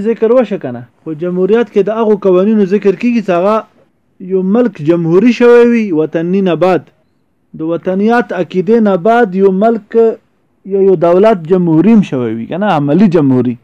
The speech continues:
عقیدوي جمهوري خو ټول دي. عملي جمهوري شوی وي، نو هغه نه بعد بیا نوي نوي قوانین جوړیږي، عدالتونو ته ځي. و څه زاړه قوانین ورکې منسوخ کیږي، و کنسلیږي، که نه؟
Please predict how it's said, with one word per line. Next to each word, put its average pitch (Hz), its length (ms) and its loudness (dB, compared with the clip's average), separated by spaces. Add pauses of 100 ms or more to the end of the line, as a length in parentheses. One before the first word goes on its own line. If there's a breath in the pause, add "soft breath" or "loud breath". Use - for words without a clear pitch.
(160)
عقیدوي 160 440 -2
جمهوري 165 320 -2
خو 151 140 -4
ټول 156 220 4
دي. - 60 -12 (440)
عملي 185 280 -2 (100)
جمهوري 196 440 2
شوی 226 300 4
وي، 220 100 0 (300)
نو 175 120 -10
هغه 190 200 -4
نه 208 60 0 (100)
بعد 226 240 0
بیا 233 160 2 (640)
نوي 208 420 2
نوي 202 240 4 (100)
قوانین 185 400 2 (680)
جوړیږي، 202 580 0 (380)
عدالتونو 160 640 0
ته 147 160 -2
ځي. 170 120 -4 (680)
و 165 160 -10
څه 240 200 -4 (140)
زاړه 196 240 2 (120)
قوانین 202 440 4
ورکې 196 380 2 (400)
منسوخ 156 480 -4 (100)
کیږي، 208 260 0
و 175 200 2
کنسلیږي، 151 680 -2 (680)
که 190 140 -10
نه؟ 294 60 -4